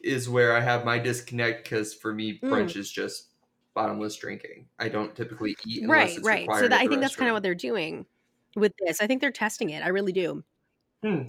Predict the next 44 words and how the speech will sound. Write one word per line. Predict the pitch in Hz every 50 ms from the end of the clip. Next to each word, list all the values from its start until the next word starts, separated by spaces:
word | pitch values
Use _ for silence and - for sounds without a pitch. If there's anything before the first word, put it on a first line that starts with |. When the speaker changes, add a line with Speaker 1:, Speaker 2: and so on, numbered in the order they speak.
| - - - - - - - - -
Speaker 2:
Because | - 240 - 311 302 247 196
why | 180 208 247 349
wouldn't | 294 208 233 302 320 302 -
they? | 143 - - - - - _ _ _ -
Like, | 214 214 220
I | 214 285
would | 320 330
a | 302 262 - -
hundred | 269 285 302 294 277
percent. | 269 247 - 269 240 185 - _ _ _ _ _ _ _ _ _ _ _ _ _ _ _ _ _ _ _ _ _ _ _ _ _ _ _ - _ -
Speaker 1:
Epcot's | - 208 - - 269 247 - - - - - 170
always | 165 170 170 170 160 143 139 131 - -
been | 123 113
a | 113 98
brunch | 110 104 104 104 98 -
for | - 117 110
me. | 110 107 104 104 92 95 101
I | - 123
start | 120 120 - 143 151 131
with | 156 165 165 175
a, | 170 165 160 160 160 - - 160 156 - -
a | 135
Bloody | 127 131 135 135 147 143
Mary, | 131 123 120 120 120 120 120 120 120 -
and | - 113
then | 117 113
I | 113 113
walk | 113 113 113 113 113
around | 113 107 107 107 104 107 107 107 104
Speaker 2:
But, | 277 311
like, | -
I | - - -
would | - 208
Speaker 1:
and | 190 -
Speaker 2:
absolutely | 190 196 220 226 - - 247 226 233 208 208 214 196
Speaker 1:
drink | 170
everything | 170 170 190 226 214
Speaker 2:
love | 170 - -
Speaker 1:
else. | - - -
Speaker 2:
to | - 185
do | 180 208 190
a | 185 185
sit-down | - - - 220 196 - - 226 220 226 208 180
brunch | - 247 285 262 190 170 160 165 185 - - - -